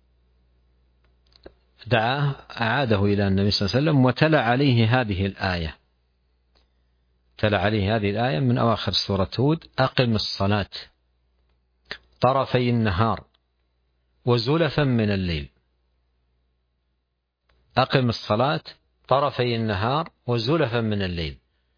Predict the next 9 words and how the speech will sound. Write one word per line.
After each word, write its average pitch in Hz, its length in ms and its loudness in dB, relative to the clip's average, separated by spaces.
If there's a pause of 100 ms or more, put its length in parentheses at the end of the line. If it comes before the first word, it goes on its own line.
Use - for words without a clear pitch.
(320)
ما 123 180 2
هي 113 160 0
هذه؟ 101 540 -2 (500)
هذه 151 140 2
الصلاة 160 320 -2
الخمس، - 560 -4 (1000)
هذه 117 520 0
الصلوات 113 720 -2
الخمس. 123 540 -4